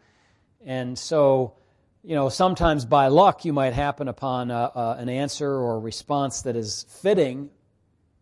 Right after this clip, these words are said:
without knowing all the information, but we should have patience and we should know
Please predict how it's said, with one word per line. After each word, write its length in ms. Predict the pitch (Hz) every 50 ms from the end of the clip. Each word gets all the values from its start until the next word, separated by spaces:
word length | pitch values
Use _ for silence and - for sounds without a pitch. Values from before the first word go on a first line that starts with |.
| _ _ _ _ _
without 420 | - 143 135 156 175 196 214 202 185
knowing 360 | 156 151 147 139 131 123 123
all 200 | 123 120 120 113
the 120 | 110 120
information, 760 | 117 110 107 - - 113 110 104 101 101 - - 135 127 127
but 380 | 110 120 120 117 117 - - _ _ _ _ _ _ _ _ _ _ _ _ _ _ _ _ _ _ _ _ _ _ _ _ _ _ _ _ _ _ _ _ _ _ _ _
we 140 | 123 123
should 180 | - - 165 147
have 180 | 139 123 - -
patience 600 | - 160 175 170 - - 127 117 117 107 - -
and 180 | 127 120 120
we 140 | 120 123 117
should 240 | - - 135 117 110
know 420 | 120 123 127 131 127 127 131 139